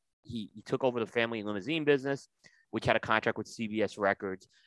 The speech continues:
And I've talked a lot about the peop-, like, his connections with Michael Jackson. Um, I talked about last week Barbra Streisand, Cyndi Lauper, Ray Charles, uh, Ozzy Osbourne. I mean, he,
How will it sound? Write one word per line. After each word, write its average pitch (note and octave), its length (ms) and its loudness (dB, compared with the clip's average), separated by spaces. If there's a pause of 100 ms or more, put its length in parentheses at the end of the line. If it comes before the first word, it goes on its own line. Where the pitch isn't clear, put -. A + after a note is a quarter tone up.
And G#2 80 0
I've F#2+ 140 2
talked A#2 240 4
a A2+ 60 0
lot G#2+ 200 6
about G#2+ 500 6 (140)
the A2 80 -2 (160)
peop-, A2 360 -8
like, G#2+ 180 0
his G#2+ 140 -10
connections G#2+ 400 -2
with A#2 100 -8
Michael A2 300 2
Jackson. G2+ 760 2 (560)
Um, F#2+ 560 8
I G2 80 2
talked - 160 -4
about A2 180 4
last G#2 200 2
week G2+ 120 -14
Barbra G#2 280 4
Streisand, G#2 480 2
Cyndi G#2 320 -2
Lauper, G2+ 680 6 (300)
Ray A2 180 4
Charles, G#2 840 6 (580)
uh, F#2 380 6
Ozzy G#2+ 400 6
Osbourne. G2+ 760 2
I G2+ 120 -6
mean, G2+ 180 -8
he, A2+ 240 -6